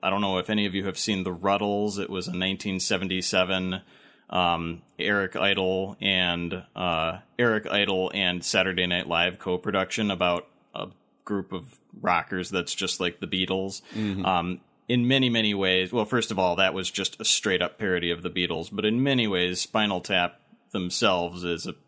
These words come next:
Speaker 1: a parody of the Beatles, or else they just can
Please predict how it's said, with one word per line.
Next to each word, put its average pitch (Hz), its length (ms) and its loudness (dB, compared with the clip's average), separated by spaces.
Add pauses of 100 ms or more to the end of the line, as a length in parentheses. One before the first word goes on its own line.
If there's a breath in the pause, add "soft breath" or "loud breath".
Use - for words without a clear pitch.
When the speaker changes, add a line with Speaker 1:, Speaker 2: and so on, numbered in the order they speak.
(120)
Speaker 1:
a - 60 -14
parody 92 360 2
of 87 100 -2
the 90 80 -4
Beatles, 98 440 0
or 101 220 0
else 95 520 0 (520 loud breath)
they 110 160 6
just 110 240 2
can 107 220 0